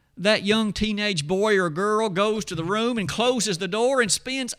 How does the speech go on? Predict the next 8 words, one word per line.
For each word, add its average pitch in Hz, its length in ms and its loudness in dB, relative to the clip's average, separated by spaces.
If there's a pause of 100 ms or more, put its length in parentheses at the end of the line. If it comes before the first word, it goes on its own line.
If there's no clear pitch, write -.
hours 247 680 10
on 156 160 4
the 135 80 0
computer, - 760 -4 (920)
if 135 160 -2
we 123 80 0
let 107 340 -4
them, 165 280 -8